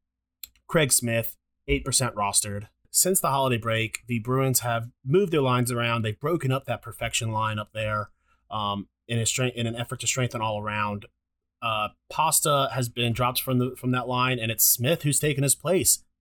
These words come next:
That's awesome. That eight percent's not gonna last. Um, while that has resulted in a whole lot of point production as the winger, uh, mm, while that hasn't resulted in a whole lot of point production so far, he's only got two points. That's going to move up, uh,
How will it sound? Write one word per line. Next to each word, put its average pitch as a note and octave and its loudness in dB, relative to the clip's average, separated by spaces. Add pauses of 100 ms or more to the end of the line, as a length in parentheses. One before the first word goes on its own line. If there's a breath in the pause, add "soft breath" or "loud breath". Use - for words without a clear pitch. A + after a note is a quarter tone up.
(120)
That's A2+ 0
awesome. C3 2 (120)
That B2 0
eight C3 -2
percent's B2 0
not G#2+ 0
gonna A2+ -2
last. G2 -6 (420)
Um, G#2+ -2 (120)
while A#2 0
that B2+ 0
has C3 0
resulted C3+ 0
in A#2+ 0
a G#2 -2
whole C#3+ -2
lot B2+ 0
of - -6
point B2 -4
production B2 0
as A2 -2
the A2 -10
winger, A#2 -4
uh, G#2+ -2 (440)
mm, A2+ -2 (180)
while C3 -2
that B2 2
hasn't D3 0
resulted C3 0
in A#2 2
a - 0
whole B2+ 0
lot A2+ 0
of - -8
point G3+ 0
production A#2+ -2
so A#2 0
far, A#2 -4
he's A2+ -2
only A#2+ -2
got - -8
two B2+ -2
points. C#3+ 0 (360)
That's A#2+ -2
going B2+ 2
to A2+ -2
move A2 -2
up, A2 -4 (160)
uh, G#2+ 0